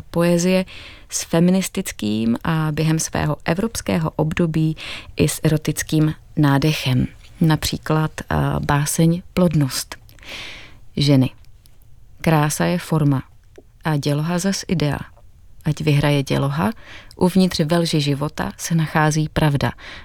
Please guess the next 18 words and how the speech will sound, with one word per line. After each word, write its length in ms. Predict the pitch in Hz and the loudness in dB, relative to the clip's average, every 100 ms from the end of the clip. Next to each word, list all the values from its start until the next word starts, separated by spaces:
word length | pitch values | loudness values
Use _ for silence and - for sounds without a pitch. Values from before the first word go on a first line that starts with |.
| - | 0
a 60 | |
musíte 400 | 151 147 139 - | 2 2 -2 0
ji 100 | 139 | 2
následovat. 720 | 139 131 - 139 139 131 - - - - - - - | 2 2 0 -2 -2 -4 -6 -12 -20 -20 -18 -20 -2
Pravdou 460 | 175 190 185 175 | 0 2 2 2
je, 280 | 151 135 151 - - | 2 0 -2 -8 -10
že 220 | - 151 | -2 2
nic 420 | 143 175 220 - - | 4 2 -2 -10 -16
v 100 | - | -10
přírodě 600 | - 170 165 139 143 147 | -4 0 0 0 0 2
nesmí 460 | 135 - 160 160 | 0 0 0 0
být 260 | 151 165 - | 0 -6 -8
ztraceno. 640 | - - 156 - 139 117 113 - - - - - - - - - - - - - - - | -6 -2 -2 -2 -2 -2 -4 -14 -20 -20 -20 -20 -20 -20 -20 -20 -18 -14 -10 -10 -12 0
Alfonsína 520 | 175 - 196 202 226 | 0 4 4 6 2
Storni 480 | 226 - 202 185 156 | 2 0 2 4 2
byla 200 | 143 143 | 0 -4
vzpurná 600 | - - 165 170 180 202 | -6 -6 -4 0 2 0
povahou 600 | 185 156 151 165 185 | 0 -2 0 0 0